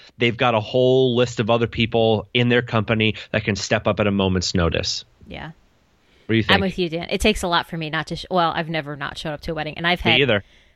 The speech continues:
Speaker 2: I had kidney stones for three months, and that was brutal, <laughs> to
Speaker 1: Yeah.
Speaker 2: say the least. And I was there. It, it was what it was. And like you said, adrenaline kicks in, and, and it is, it is what it is. And, um, it's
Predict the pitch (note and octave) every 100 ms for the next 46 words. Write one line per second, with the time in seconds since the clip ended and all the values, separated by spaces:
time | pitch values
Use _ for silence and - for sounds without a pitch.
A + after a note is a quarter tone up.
0 | - F#3+ F#3 - A3 F#3 E3+ - D#3 -
1 | D#3+ - - F3+ F3 D#3 C#3 - D#3 D3
2 | - D#3+ D3+ - - _ _ _ _ _
3 | _ _ _ _ _ _ _ _ _ -
4 | - - F#3 D#3 B2+ - - - - F4+
5 | - - F4+ - C4 B3+ A#3 G3+ F#3+ -
6 | - - - G#3+ G#3 G#3+ A3 A3 A#3+ G#3
7 | - G3+ - G3+ G3 G3 G3 G3 G#3 G#3
8 | A#3+ A3 G3+ F#3 F#3 F#3+ - F#3 F3 F3+
9 | F3 F3 - F3 F#3+ F3+ E3+ - G3+ B3+
10 | C#4 G#3+ - - - - - B3 C4+ A#3
11 | A#3 G3+ G3 F#3 - G3+ G3 F#3 F#3 -
12 | F3+ E3 D#3+ E3 E3+ _ _ _ _ _
13 | - - G#3+